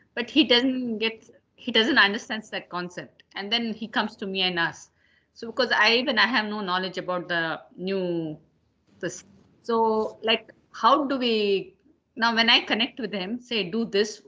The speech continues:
as what my knowledge is," he reacts to it, uh, in a different way.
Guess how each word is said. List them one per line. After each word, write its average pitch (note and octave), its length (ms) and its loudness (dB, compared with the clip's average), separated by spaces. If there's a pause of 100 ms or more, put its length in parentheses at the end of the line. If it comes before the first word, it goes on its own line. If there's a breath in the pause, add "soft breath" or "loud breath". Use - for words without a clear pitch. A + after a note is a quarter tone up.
(160)
as F#3+ 200 0
what F#3+ 300 0
my F3 180 2
knowledge F3 400 -2
is," F3+ 240 -8 (560 loud breath)
he B3 760 2
reacts A3+ 360 2
to F3 360 0
it, F3 200 -8
uh, F3+ 160 -4 (140)
in F#3 100 -4
a E3+ 100 -2
different E3 320 -4
way. C#3+ 280 -8